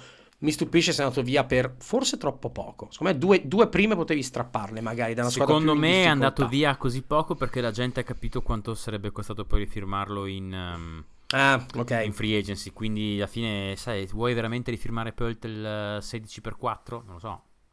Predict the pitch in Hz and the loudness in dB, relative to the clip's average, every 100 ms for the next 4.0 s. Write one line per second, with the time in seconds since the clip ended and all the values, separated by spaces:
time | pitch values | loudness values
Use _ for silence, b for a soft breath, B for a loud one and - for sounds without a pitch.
0 | _ _ - - _ - - _ _ _ | _ _ -20 -20 _ -20 -20 _ _ _
1 | _ _ _ _ _ _ - 113 104 _ | _ _ _ _ _ _ -10 -8 -10 _
2 | _ _ - - - b b b b b | _ _ -20 -20 -20 b b b b b
3 | - 151 156 143 160 156 143 - 139 | 4 8 10 10 6 6 6 8 8